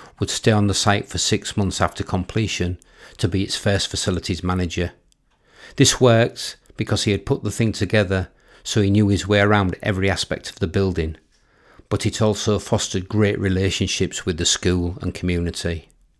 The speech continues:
The whole thing was working a treat, and the school was so popular that we carried out two extensions over the next four years to meet demand, and acquired the nursery school business next door to create Little Learners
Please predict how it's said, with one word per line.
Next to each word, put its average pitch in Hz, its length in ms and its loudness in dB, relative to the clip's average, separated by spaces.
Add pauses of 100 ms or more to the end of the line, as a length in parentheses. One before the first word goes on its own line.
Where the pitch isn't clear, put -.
(800)
The 117 180 2
whole 127 200 8
thing 120 260 4
was 90 160 2
working 98 380 2
a 92 60 2
treat, - 560 0 (280)
and 104 100 2
the 95 60 4
school - 260 2
was 98 160 2
so 107 200 2
popular 87 640 -2 (300)
that 107 100 0
we 98 200 0
carried 95 340 0
out 92 220 0
two 104 180 2
extensions 95 760 -2
over 90 180 0
the 92 100 2
next 95 220 -4
four 90 260 -2
years 90 260 0
to - 140 -6
meet 90 200 -2
demand, 90 520 -4 (580)
and 104 80 2
acquired 98 380 2
the 95 80 2
nursery 95 400 2
school 95 300 -2
business 92 440 -4
next - 280 -8
door 92 360 -2 (420)
to - 120 -4
create 92 380 -4
Little 101 280 -2
Learners 87 580 0